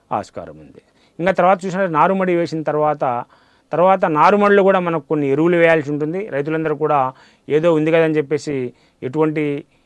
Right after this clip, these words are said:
ఎరువులు కానీ ఏమీ వేయకుండా నారుమళ్ళు తయారు చేస్తూ ఉన్నారు. ఆ విధంగా చేయడం వల్ల ఏంటంటే ముఖ్యంగా రైతులు నష్టపోయేది ఎక్కడంటే సరైనటువంటి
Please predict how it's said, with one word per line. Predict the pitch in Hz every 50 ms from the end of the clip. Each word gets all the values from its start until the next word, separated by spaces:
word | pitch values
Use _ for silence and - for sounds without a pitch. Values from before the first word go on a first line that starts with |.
| _ _ _ _ -
ఎరువులు | 127 143 151 160 165 160
కానీ | 151 156 151 147 151 151 156 - - 143
ఏమీ | 131 127 143 156 165 156
వేయకుండా | 147 143 147 143 147 143 139 143 139 131 131 135 151 - _ _
నారుమళ్ళు | 131 117 120 123 135 143 135 139 139 135
తయారు | 123 131 123 127 123 113 135
చేస్తూ | 127 - - 127
ఉన్నారు. | 120 123 123 135 175 247 269 - _ _ _ _ _ _
ఆ | - - 170
విధంగా | 185 185 220 220 214 165 185
చేయడం | 185 185 180 180 180 175
వల్ల | 160 160 165 165
ఏంటంటే | 156 151 147 143 139 139 151 151
ముఖ్యంగా | 135 131 131 - 147 143 143 135
రైతులు | 127 123 123 131 139 131 127
నష్టపోయేది | 123 113 - - 135 143 147 143 135 127
ఎక్కడంటే | 123 131 117 117 120 156 196 240 - - _ _ _ _ _
సరైనటువంటి | - 147 151 170 190 196 190 180 175 165 160 160 202 254 302